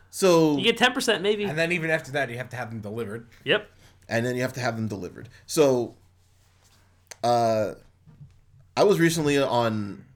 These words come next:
Speaker 1: another podcast, and, uh, as of this time, it hasn't been published yet, but bo-, it might be published by the time we publish this episode.
Speaker 2: Okay.
Speaker 1: Uh, it's called the Main Street, Main Street Perspective podcast, and it's hosted by this,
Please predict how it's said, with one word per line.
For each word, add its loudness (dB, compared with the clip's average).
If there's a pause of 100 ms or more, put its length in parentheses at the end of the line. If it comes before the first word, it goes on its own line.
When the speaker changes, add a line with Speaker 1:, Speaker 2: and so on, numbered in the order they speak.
(140)
Speaker 1:
another -4
podcast, -10 (680)
and, -6
uh, 0 (240)
as 6
of 2
this -2
time, -2
it -2
hasn't 0
been -8
published -4
yet, -6
but -10
bo-, -4 (240)
it -6
might 4
be -4
published -2
by 0
the -2
time -4
we -6
publish -6
this -10
episode. -12 (100)
Speaker 2:
Okay. -6 (360)
Speaker 1:
Uh, -2 (200)
it's -8
called -4
the -6
Main -4
Street, -8 (120)
Main 0
Street -6
Perspective -6 (200)
podcast, -10 (300)
and -10
it's -8
hosted -4
by -2
this, -10